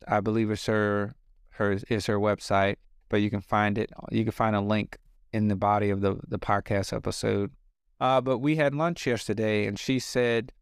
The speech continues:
um, that she is, she's in Octo-,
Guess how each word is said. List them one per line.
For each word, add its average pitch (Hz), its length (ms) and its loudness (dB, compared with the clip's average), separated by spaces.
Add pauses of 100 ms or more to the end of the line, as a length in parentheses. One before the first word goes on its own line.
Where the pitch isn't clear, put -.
(360)
um, 117 460 0
that 120 200 4
she 143 680 0 (680)
is, - 520 -4 (1160)
she's 175 760 0 (220)
in 160 300 2
Octo-, 143 640 0